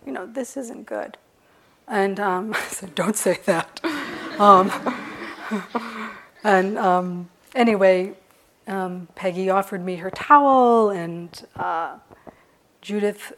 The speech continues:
I happened to have a lot of bandanas in her bag, which was really great, and she just quickly, like,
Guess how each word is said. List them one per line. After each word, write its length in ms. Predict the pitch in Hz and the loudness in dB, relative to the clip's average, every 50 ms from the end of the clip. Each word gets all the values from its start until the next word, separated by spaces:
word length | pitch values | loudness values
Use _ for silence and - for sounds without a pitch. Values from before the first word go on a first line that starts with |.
| - - - - | -16 -16 -14 -10
I 140 | - - 180 | -10 -8 -6
happened 340 | - - - 208 - - 190 | -4 -2 -2 -2 -2 -4 -4
to 40 | |
have 120 | 190 196 190 | -4 -4 -4
a 20 | |
lot 160 | 185 190 185 | -2 -4 -2
of 80 | 190 185 | -4 -4
bandanas 680 | - 190 185 180 180 - 240 262 277 285 285 269 240 - | -4 -4 -4 -4 -4 -2 -2 -2 0 0 -2 -2 -4 -4
in 160 | 214 196 185 | -6 -6 -8
her 320 | 180 - - 196 190 196 185 - | -8 -8 -8 -6 -4 -6 -6 -4
bag, 340 | - 202 202 208 226 262 247 | -2 -2 -2 0 -2 -4 -4
which 140 | 233 214 - | -6 -8 -8
was 140 | 202 170 - | -10 -8 -8
really 180 | 202 180 185 | -8 -8 -8
great, 280 | 175 - 208 202 220 247 | -8 -4 -2 -2 0 -2
and 120 | 247 220 | -2 -6
she 100 | - - | -8 -8
just 180 | 208 - - - | -8 -8 -8 -10
quickly, 440 | - - 214 208 - - 226 214 - | -10 -10 -10 -10 -8 -8 -8 -8 -6
like, 340 | - 175 170 - - - | -6 -8 -8 -10 -12 -16